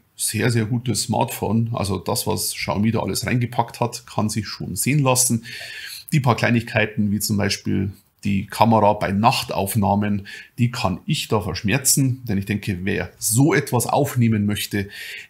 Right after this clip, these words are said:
der wird sich keine, kein Smartphone im Bereich zweihundert bis dreihundert Euro kaufen, sondern der wird da schon deutlich mehr dafür ausgeben. Und alle anderen vergleichbaren Modelle bieten da jetzt auch nicht unbedingt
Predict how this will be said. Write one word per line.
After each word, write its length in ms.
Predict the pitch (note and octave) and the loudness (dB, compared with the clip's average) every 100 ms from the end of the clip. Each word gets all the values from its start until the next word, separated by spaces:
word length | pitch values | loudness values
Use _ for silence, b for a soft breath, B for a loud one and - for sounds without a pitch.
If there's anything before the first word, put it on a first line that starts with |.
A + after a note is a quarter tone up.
| - | -6
der 160 | G2+ G#2 A2+ | -4 -2 0
wird 160 | A#2 | 0
sich 300 | - G2 - | 2 0 -4
keine, 380 | - G2 G2 G2 - B B B B - | -8 -4 -2 -4 -8 B B B B -4
kein 180 | G2 | 0
Smartphone 800 | G2 G#2 G#2+ A#2 - G#2+ G#2 G2+ | 0 2 0 0 -2 0 2 0
im 160 | - G2+ | -2 -2
Bereich 420 | G2+ F#2+ D2+ - | -2 -2 -2 -2
zweihundert 760 | - G#2 A2 G#2 G#2 G2 - - | -2 0 2 2 0 -2 -6 -6
bis 340 | F#2 G2+ - | -4 -2 -2
dreihundert 400 | F2+ F#2 B2 - | -4 -2 -2 -2
Euro 260 | - C3+ G2+ | 2 2 2
kaufen, 440 | - F2 - A2+ | 0 -2 0 0
sondern 260 | F#2+ G2+ G2+ | 0 0 -2
der 160 | F#2+ | -2
wird 160 | F#2+ F#2+ | -4 -4
da 80 | G#2+ | -2
schon 160 | G#2+ | -2
deutlich 400 | G2 F2 - G#2+ | -2 -6 -8 -6
mehr 240 | G#2 F#2 G2 | -4 -2 -2
dafür 340 | D#2 - F#2+ | -2 -2 -4
ausgeben. 600 | C#2+ F2 - G2 - - _ _ B B B B B B | -2 -2 -2 -6 -8 -14 _ _ B B B B B B
Und 320 | F#2+ F#2 - - | -2 -2 -4 0
alle 220 | A2 - | 0 2
anderen 200 | A2 G#2 | 2 0
vergleichbaren 840 | E2+ - G#2 - G2+ G2 G2 F#2+ - _ _ | -4 -4 -4 -4 -2 0 0 -2 -8 _ _
Modelle 480 | A2+ G#2+ G#2+ G#2 G2+ B B - | -2 0 0 0 -4 B B -2
bieten 300 | B2 B2 G#2+ | -2 2 0
da 100 | G2 | 0
jetzt 180 | G2 | -2
auch 140 | - G2 | -2 -2
nicht 180 | G2 G2 | -2 -2
unbedingt 640 | G2+ G2+ G2+ G2+ - - | -2 -2 -2 -4 -6 -14